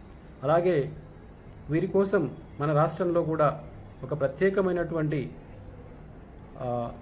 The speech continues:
ప్రభుత్వ విధానంలో ఒక బీఈడీ స్పెషల్ ఎడ్యుకేషన్, ఆర్ డీఈడీ స్పెషల్ ఎడ్యుకేషన్, ఎంఈడీ స్పెషల్ ఎడ్యుకేషన్ లాంటి, ఆ, కళాశాలలు ఏర్పాటు చేస్తే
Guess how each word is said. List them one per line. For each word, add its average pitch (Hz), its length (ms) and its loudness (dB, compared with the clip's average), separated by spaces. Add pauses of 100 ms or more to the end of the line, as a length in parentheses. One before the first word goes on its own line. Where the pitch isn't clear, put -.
(120)
ప్రభుత్వ 170 500 4 (140)
విధానంలో 156 600 2 (560)
ఒక 127 320 2 (220)
బీఈడీ 165 420 0
స్పెషల్ 151 340 -2
ఎడ్యుకేషన్, 143 520 0 (960)
ఆర్ 139 140 2
డీఈడీ 156 360 0
స్పెషల్ 147 340 -2
ఎడ్యుకేషన్, 135 540 -2 (120)
ఎంఈడీ 165 320 4
స్పెషల్ 143 340 -2
ఎడ్యుకేషన్ 135 440 -2
లాంటి, 131 360 0 (1160)
ఆ, 127 120 -4
కళాశాలలు 160 560 4
ఏర్పాటు 147 400 4
చేస్తే 135 400 0